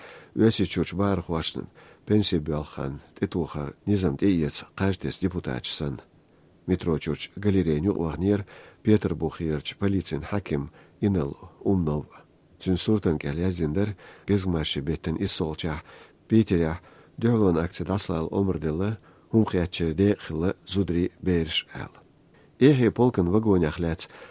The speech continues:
ха амсих бержир социал маш школ. Ше акциях ляц яздир,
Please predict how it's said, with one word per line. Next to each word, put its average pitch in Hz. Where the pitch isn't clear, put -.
ха -
амсих 92
бержир 92
социал 69
маш 69
школ. -
Ше -
акциях 85
ляц 80
яздир, 95